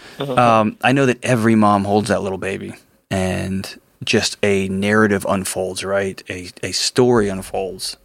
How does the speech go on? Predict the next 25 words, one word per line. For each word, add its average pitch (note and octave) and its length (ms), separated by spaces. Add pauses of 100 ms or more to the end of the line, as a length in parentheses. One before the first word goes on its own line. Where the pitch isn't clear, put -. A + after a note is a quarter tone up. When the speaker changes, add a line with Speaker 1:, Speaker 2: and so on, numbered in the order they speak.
(100)
Speaker 2:
And F#2 540 (880)
it A#2 180
is G2+ 180
really A2 360
hard G#2 380
when G#2 100
every G#2 180
morning G2+ 300
you G2 100
wake F#2+ 240
up. G2+ 280
Here G2+ 160
we G2+ 80
are G2 100
two A2+ 180
years, G#2 300
three G#2 200
years G2 200
later, G2 420 (220)
and G2 120
that G2 120
story's G#2+ 320
not G#2 200
gonna G2+ 160
happen, G2+ 480